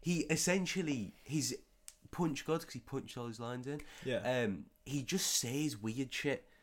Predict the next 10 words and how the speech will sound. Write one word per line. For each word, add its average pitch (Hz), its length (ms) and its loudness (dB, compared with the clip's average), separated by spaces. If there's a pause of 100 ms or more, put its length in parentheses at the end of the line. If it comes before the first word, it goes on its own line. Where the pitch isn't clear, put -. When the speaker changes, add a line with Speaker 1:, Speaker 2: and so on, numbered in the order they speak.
(260)
Speaker 1:
For - 140 0
example, 143 320 6
Speaker 2:
His, 139 80 6
Speaker 1:
in 135 80 4
Speaker 2:
his 139 360 4
Speaker 1:
his - 20 0
Speaker 2:
one-liners 139 640 4
are 110 80 0
incredible. 107 680 -4
He's 143 220 0